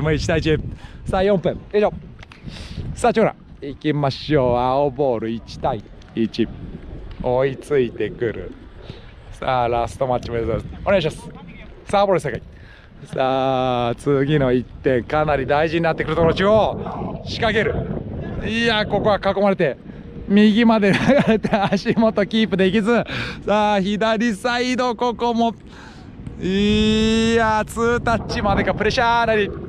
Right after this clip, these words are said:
ないですか、ないですか、ないですか。さあ、アルベルボール、左サイドから行きましょう。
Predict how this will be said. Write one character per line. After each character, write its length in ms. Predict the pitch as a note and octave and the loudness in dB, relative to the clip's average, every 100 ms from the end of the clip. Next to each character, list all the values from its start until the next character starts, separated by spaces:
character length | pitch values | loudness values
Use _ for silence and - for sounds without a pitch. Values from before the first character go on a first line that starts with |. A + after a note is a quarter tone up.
| - | -4
な 120 | G3 | -2
い 40 | D#3+ | 0
で 160 | E3+ | 0
す 60 | C#3+ | 0
か、 120 | D3+ | -2
な 60 | - | 0
い 40 | |
で 0 | |
す 80 | F3+ | 0
か、 80 | D#3+ | 2
な 0 | |
い 40 | |
で 100 | F#3 | 2
す 80 | D3+ | 0
か。 120 | C#3+ - - - - - - - - - | -2 -4 -6 -8 -6 -4 -2 0 0 -2
さ 200 | G3 F#3 | 0 2
あ、 20 | |
ア 40 | F3+ | 2
ル 40 | |
ベ 60 | F#3 | 2
ル 60 | |
ボ 60 | F3 | 2
ー 20 | |
ル、 80 | C3 | 0
左 240 | D3+ D#3+ | 0 0
サ 100 | D#3 | 0
イ 20 | C#3 | 0
ド 60 | |
か 60 | G#2 | 0
ら 60 | |
行 60 | A2 | 2
き 20 | |
ま 60 | C#3 | 2
し 40 | |
ょ 40 | |
う。 40 | A#2+ | 2